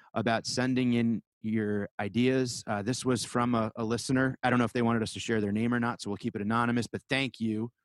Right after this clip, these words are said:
listener, for, uh, for suggesting this. And we talked about having them on, and, and the timing couldn't be better for a conversation about how to vote,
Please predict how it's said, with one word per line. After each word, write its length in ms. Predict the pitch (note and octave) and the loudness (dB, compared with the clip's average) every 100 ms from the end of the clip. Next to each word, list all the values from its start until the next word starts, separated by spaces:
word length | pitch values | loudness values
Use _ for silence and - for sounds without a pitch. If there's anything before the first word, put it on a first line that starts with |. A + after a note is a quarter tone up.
| _ | _
listener, 560 | A2+ A2+ - A2 G#2 A2+ - - - - | -2 -2 0 0 0 -2 -8 -20 -20 -20
for, 320 | - A#2+ G#2+ | 0 2 2
uh, 260 | G#2 G2+ F#2+ - _ _ _ _ - - _ _ _ _ _ | 2 0 -2 -6 _ _ _ _ -20 -20 _ _ _ _ _
for 120 | A#2+ | -6
suggesting 580 | - G2 B2 D#3+ A#2+ G2 | -4 0 2 2 0 -2
this. 200 | F#2 - | -2 -4
And 80 | A2 | -4
we 100 | - | 0
talked 320 | B2 - A#2 | 0 0 -2
about 260 | A#2 A2+ | 0 0
having 320 | A#2+ C3+ B2+ G#2+ | 0 -2 -2 -4
them 160 | G2 | -6
on, 220 | G2 G2 | -6 -8
and, 200 | G2 G2 - G#2 | -10 -12 -14 -14
and 180 | G2+ | -14
the 60 | G2 | -16
timing 480 | - A2+ A2+ A2+ A2 | -6 -2 0 -2 -2
couldn't 260 | - G#2+ | -4 -4
be 140 | G#2+ A2 | -2 -2
better 340 | A2+ A2 G#2 | 0 0 -2
for 240 | - G2+ G2+ | -4 -8 -8
a 60 | |
conversation 640 | - G#2 G2 - G2 - G2+ | -6 -6 -6 -6 -8 -8 -8
about 340 | G#2 G2+ G2 | -6 -6 -6
how 300 | - A#2+ B2 | -4 -2 2
to 60 | B2+ | 2
vote, 280 | C#3 D3 | 4 2